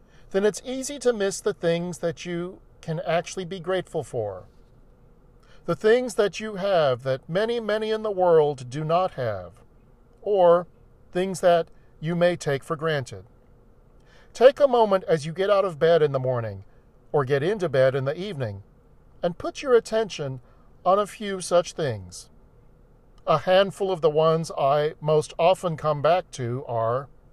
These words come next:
three steady meals a day, a roof over my head during rainy days with air conditioning on hot days,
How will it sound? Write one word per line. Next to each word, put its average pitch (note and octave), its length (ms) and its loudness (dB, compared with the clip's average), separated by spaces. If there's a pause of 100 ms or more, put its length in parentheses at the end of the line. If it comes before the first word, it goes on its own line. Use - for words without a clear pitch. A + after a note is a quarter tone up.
(1000)
three C#4 280 -8
steady G#3 380 0
meals E3 540 -2 (120)
a C#3+ 60 -6
day, A#2+ 400 -2 (960)
a G3+ 120 8
roof C4+ 400 -4
over D#3 260 4
my C#3 200 2
head A#2 380 -2
during D3 320 -2
rainy F#3 320 -2
days C3+ 580 -2 (460)
with D#3+ 220 -4
air G#3 220 2
conditioning A2+ 720 -6
on C#3+ 200 -2
hot F3+ 320 -4
days, G2+ 580 -10